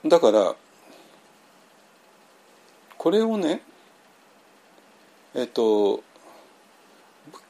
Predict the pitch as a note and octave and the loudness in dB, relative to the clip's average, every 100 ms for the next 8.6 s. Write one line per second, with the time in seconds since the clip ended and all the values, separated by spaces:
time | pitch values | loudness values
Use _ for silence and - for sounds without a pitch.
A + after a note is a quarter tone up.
0 | _ G3+ E3 B2 A#2+ D#3 B2+ G2 G#2+ A#2+ | _ -2 0 -2 -4 0 0 0 -4 -8
1 | A#2+ A#2+ - - B2 A#2+ A2 G#2 A#2 A2+ | -8 -8 -8 -6 -4 -4 -6 -6 -8 -8
2 | G#2+ A#2+ A2 A2 A2 G#2 G2 G2 - - | -8 -8 -8 -6 -4 -2 0 -2 -4 -8
3 | G#2 A2+ F3+ C#3+ F2+ - - - _ _ | -6 -2 4 4 4 0 -18 -20 _ _
4 | _ _ _ _ - - A2+ G#2 G2+ G2 | _ _ _ _ -12 -8 -6 -4 -6 -6
5 | F#2 F2+ F2+ F#2 F#2 - A2 - - B2 | -6 -8 -12 -12 -14 -16 -18 -18 -16 -12
6 | C3+ F#3 E3+ A2+ A2 A2 G2+ F2 E2 E2+ | -6 -4 -4 -4 -4 -4 -6 -6 -6 -8
7 | - F2+ D#2+ - - - - - - - | -6 -8 -8 -18 -16 -12 -10 -12 -20 -20
8 | _ F#2+ F2+ - E2+ | _ -12 -12 -12 -12